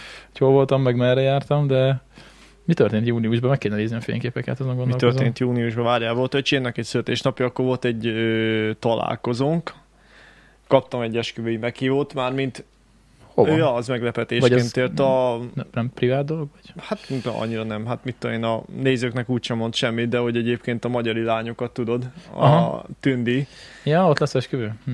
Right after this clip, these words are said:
Speaker 1: Na.
Speaker 2: Tündi bizony férjhez megy, és hát nem
Speaker 1: Bekötötték
Speaker 2: tudom, hogy
Speaker 1: a
Speaker 2: nem maradt a
Speaker 1: fejét.
Speaker 2: Facebookon erről a kis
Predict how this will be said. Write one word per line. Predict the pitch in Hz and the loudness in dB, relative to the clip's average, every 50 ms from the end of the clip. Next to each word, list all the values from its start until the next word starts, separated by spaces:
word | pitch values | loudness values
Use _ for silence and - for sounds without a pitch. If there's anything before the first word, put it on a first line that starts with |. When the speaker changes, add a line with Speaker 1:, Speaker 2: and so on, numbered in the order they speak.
| 117 | -4
Speaker 1:
Na. | 113 104 | -4 -2
Speaker 2:
Tündi | 247 247 220 208 196 185 | 0 0 0 2 2 2
bizony | 180 175 156 165 156 143 147 139 - - | 2 2 2 2 0 -2 -2 -4 -6 -2
férjhez | - 143 135 127 127 123 127 117 - | 0 0 0 0 0 -2 -2 -2 -2
megy, | 135 127 127 123 | 0 0 0 2
és | 127 135 - - - | 0 0 0 -2 -4
hát | - - - - - - - - - - - | -6 -8 -12 -14 -14 -16 -16 -18 -18 -8 2
nem | - 131 - | 4 4 6
Speaker 1:
Bekötötték | 131 123 170 143 | 6 6 4 4
Speaker 2:
tudom, | - 147 135 120 | 4 4 6 6
hogy | 113 151 | 6 6
Speaker 1:
a | 175 165 | 4 2
Speaker 2:
nem | 156 143 147 143 139 | 4 2 2 2 2
maradt | 139 135 131 | 0 0 -2
a | - | 0
Speaker 1:
fejét. | - 147 135 131 | 0 0 0 0
Speaker 2:
Facebookon | 123 123 131 - - 135 131 131 | 0 -2 -6 -6 -6 -8 -6 -4
erről | 127 127 127 127 127 | -4 -4 -4 -4 -6
a | 127 127 | -6 -8
kis | - - 135 127 123 | -6 -4 -4 -4 -4